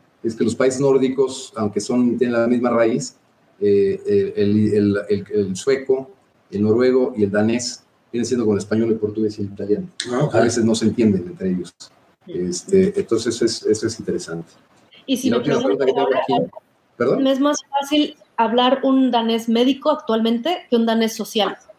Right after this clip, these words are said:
Speaker 3: Cuando tengo que hablar de cultura o política o lo que sea, me es difícil encontrar las palabras adecuadas para hacerlo, porque ahora mi día a día es solo hablar de medicina, de tratamientos, de, bueno.
Speaker 1: Sí.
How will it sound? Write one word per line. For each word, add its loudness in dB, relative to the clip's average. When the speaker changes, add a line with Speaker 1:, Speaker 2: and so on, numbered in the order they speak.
Speaker 3:
Cuando 0
tengo 2
que 2
hablar 2
de 2
cultura 0
o -4
política -2
o 0
lo -4
que -10
sea, -2
me 4
es 2
difícil 2
encontrar -2
las -2
palabras 0
adecuadas 0
para 0
hacerlo, -2
porque -2
ahora 4
mi 4
día 2
a -4
día 2
es -2
solo 2
hablar 2
de -2
medicina, -2
de 2
tratamientos, 0
de, -2
bueno. 0
Speaker 1:
Sí. -2